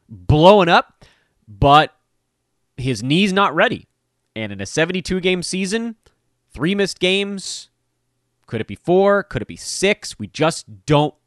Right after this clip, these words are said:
know. And if a guy's season is capped at sixty-six games,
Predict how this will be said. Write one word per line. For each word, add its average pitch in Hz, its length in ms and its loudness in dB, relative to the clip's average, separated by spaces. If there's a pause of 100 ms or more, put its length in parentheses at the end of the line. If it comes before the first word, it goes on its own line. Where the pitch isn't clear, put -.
(120)
know. 101 460 -6 (380)
And 117 140 -4
if 110 80 -10
a 120 80 -6
guy's 180 380 2
season 127 600 -8 (500)
is 147 240 -4 (100)
capped - 720 0 (640)
at 135 160 -4
sixty-six - 680 -4
games, 98 540 -10